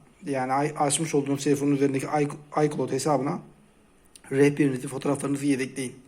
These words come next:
Uygulamalar bir şekilde indiriliyor. Fakat rehber, fotoğrafları gibi verilere silindikten sonra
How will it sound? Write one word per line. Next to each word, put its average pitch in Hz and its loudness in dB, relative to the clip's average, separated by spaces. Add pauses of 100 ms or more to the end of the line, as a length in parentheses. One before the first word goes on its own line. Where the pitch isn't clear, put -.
(640)
Uygulamalar 147 2
bir 147 -2
şekilde 147 0
indiriliyor. 143 2 (760)
Fakat - -4
rehber, 139 -4 (200)
fotoğrafları 139 -6
gibi 127 -8
verilere 131 -2
silindikten 139 -4
sonra 135 -6